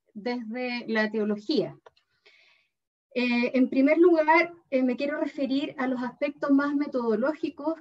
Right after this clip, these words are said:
que son muy importantes a la hora de, de pasar revista, digamos, ¿no? De, de, de, y de comprender, eh, la, la encíclica, cuestiones metodológicas, y después voy a apuntar algunas, eh, algunos,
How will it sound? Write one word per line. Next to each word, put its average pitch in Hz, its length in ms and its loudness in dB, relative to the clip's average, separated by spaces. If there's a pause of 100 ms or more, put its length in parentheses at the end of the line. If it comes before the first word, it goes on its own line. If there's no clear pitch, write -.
que 254 100 -6
son 240 220 -6
muy 269 220 0
importantes 302 840 -6
a 262 80 -6
la 240 220 -6
hora 254 240 -6
de, 233 520 -4
de 214 680 -2
pasar 233 360 -6
revista, 240 560 -6
digamos, 180 480 -6
¿no? 233 260 -4
De, 226 120 -6
de, 214 500 -6
de, 214 160 -12
y 220 100 -2
de 220 120 -4
comprender, 214 800 -4
eh, 233 400 -6
la, 214 420 -4
la 208 140 -6
encíclica, 202 960 -8
cuestiones 226 380 -10
metodológicas, 269 680 -8
y 294 120 -8
después 269 340 -6
voy 269 160 -4
a 254 60 0
apuntar 240 500 -8 (460)
algunas, 233 680 -2 (140)
eh, 208 460 -2
algunos, 208 520 -4